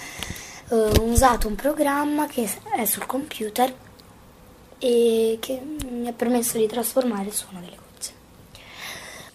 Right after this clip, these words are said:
Alcuni, mm, sono rimasti proprio, si credevano che facevo una cosa un po'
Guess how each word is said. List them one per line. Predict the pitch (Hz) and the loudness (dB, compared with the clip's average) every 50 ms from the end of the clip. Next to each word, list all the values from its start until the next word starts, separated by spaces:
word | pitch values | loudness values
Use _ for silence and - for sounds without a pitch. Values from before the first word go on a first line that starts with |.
| - - _ _ - | -20 -20 _ _ 0
Alcuni, | 339 269 269 269 - - - 349 381 403 415 403 277 247 - - - - - _ _ - - - - - - - - - - - - 226 | 2 4 4 2 2 2 6 8 10 10 8 6 4 2 -2 -6 -12 -18 -20 _ _ -20 -20 -20 -20 -20 -20 -20 -20 -20 -20 -14 -8 -6
mm, | 220 220 220 220 220 220 220 220 214 214 214 226 233 233 233 226 220 214 208 208 208 | -4 -4 -2 -2 -2 -2 -4 -4 -4 -6 -6 -8 -10 -10 -10 -10 -10 -10 -10 -10 -8
sono | 208 - - 233 | -6 -6 -4 -2
rimasti | 226 220 226 226 214 - - - 208 | -2 0 0 2 2 2 2 0 -4
proprio, | 196 - - 247 233 - 233 233 226 220 214 214 214 208 | -6 -4 -4 -6 -4 -4 -2 -2 -2 -2 -2 -4 -6 -6
si | 196 - - | -8 -8 -8
credevano | - 240 240 233 254 254 254 254 254 | -6 -4 0 0 0 0 -2 -4 -6
che | 254 254 | -8 -8
facevo | 247 - - - - 247 247 | -8 -8 -10 -10 -12 -12 -14
una | 247 247 - - | -16 -16 -14 -14
cosa | - 233 226 220 - 214 | -12 -12 -12 -12 -14 -16
un | 214 226 233 - - - | -16 -20 -20 -20 -20 -20
po' | - 233 220 220 233 | -16 -16 -14 -14 -16